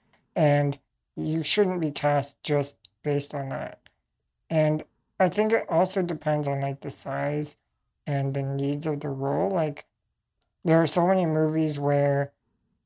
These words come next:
you know, the main character isn't, is an able-bodied actor playing a disabled role. And it's fine because they're a good actor, they're breathing good life into that role.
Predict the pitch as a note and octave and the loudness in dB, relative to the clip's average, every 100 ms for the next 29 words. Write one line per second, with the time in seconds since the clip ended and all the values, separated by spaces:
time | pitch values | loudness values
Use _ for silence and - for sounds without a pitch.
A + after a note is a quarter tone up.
0 | _ - D3+ C#3+ C#3 D3+ D3 D3+ D#3+ E3 | _ -4 0 0 2 2 2 2 2 0
1 | D#3+ - D3+ D3+ D3 D3+ C#3+ C#3+ - _ | -2 0 2 2 0 -2 0 0 -4 _
2 | _ _ _ E3 D#3 E3+ D#3 - E3 D3+ | _ _ _ 2 4 2 -2 0 2 2
3 | D3+ D#3+ D#3 D#3+ D3+ C#3+ C#3+ C#3 C3+ C3 | 2 2 2 0 0 2 2 0 -4 -8
4 | - C3+ C3+ - _ _ _ - D3 C#3+ | -8 -6 -6 -8 _ _ _ -2 0 2
5 | C#3 C#3+ C#3+ C#3+ C#3 C#3 C#3 C#3 C#3 C#3+ | 2 0 0 0 0 0 0 0 0 -4
6 | - _ _ _ _ _ - E3+ E3+ - | -6 _ _ _ _ _ 2 2 2 -2
7 | - F3 E3+ E3+ F3 E3 E3+ D#3 D#3+ D#3 | -2 4 4 4 0 0 -2 0 2 2
8 | D#3 D#3 D#3 D3 C#3+ - D3+ D3 C#3+ D3 | 2 2 0 2 0 -2 -2 0 -2 -4
9 | D3+ D3+ D3+ D3 D3 C#3+ D3 - D3 C#3+ | -4 -4 -4 -4 -2 -2 -4 -6 -8 -6
10 | C#3+ D3+ D#3 D3+ D#3 D3+ | -8 -6 -6 -4 -6 -10